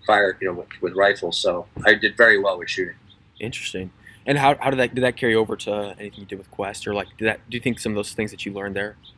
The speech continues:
Speaker 2: helped
Speaker 1: Well,
Speaker 2: kind of
Speaker 1: I think,
Speaker 2: define your
Speaker 1: I think
Speaker 2: career?
Speaker 1: work ethic and discipline carries throughout life, right?
Speaker 2: Totally.
Speaker 1: So I became very disciplined and just, you know, you wake up, you have a purpose, get things done.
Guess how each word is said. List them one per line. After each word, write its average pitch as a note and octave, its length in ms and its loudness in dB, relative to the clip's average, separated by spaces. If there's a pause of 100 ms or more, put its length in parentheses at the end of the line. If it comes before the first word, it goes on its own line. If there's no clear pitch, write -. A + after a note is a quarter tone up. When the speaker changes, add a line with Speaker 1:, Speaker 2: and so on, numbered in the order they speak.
(140)
Speaker 2:
helped - 180 -4
Speaker 1:
Well, C4+ 140 2
Speaker 2:
kind A#3+ 100 2
of - 60 -2
Speaker 1:
I - 20 -8
think, A3+ 120 0
Speaker 2:
define G#3 60 -2
your - 80 6
Speaker 1:
I E3+ 100 10
think - 0 -
Speaker 2:
career? - 200 0
Speaker 1:
work F3 280 2
ethic D#3 360 6
and C3 140 2
discipline - 480 -2
carries A#2+ 460 4 (140)
throughout A#2+ 300 2
life, C3 300 4
right? A#2+ 280 0
Speaker 2:
Totally. A#2 280 4
Speaker 1:
So G#2+ 160 -2
I A2+ 220 2 (320)
became A#2+ 300 -4
very A2+ 220 6
disciplined A2+ 520 -4
and G2+ 120 -4
just, G#2 300 0
you A2 80 -6
know, G2 240 -2 (360)
you A2+ 100 2
wake A#2 240 6
up, C#3+ 180 4
you - 60 2
have - 80 -2
a - 40 -14
purpose, B2+ 680 -2
get A#2+ 180 0
things A2 200 -6
done. A#2 320 0